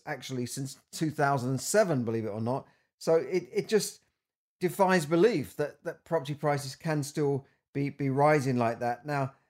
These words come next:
uh, what, what they're saying, it's due to a lack of, uh, affordable, uh, available properties in, in certain sectors, in, in larger properties, three, four bedroom houses with gardens.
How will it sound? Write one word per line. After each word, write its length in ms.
uh, 120
what, 300
what 120
they're 160
saying, 360
it's 200
due 200
to 160
a 20
lack 340
of, 340
uh, 180
affordable, 760
uh, 220
available 380
properties 680
in, 300
in 180
certain 340
sectors, 440
in, 240
in 320
larger 400
properties, 540
three, 300
four 260
bedroom 300
houses 360
with 220
gardens. 580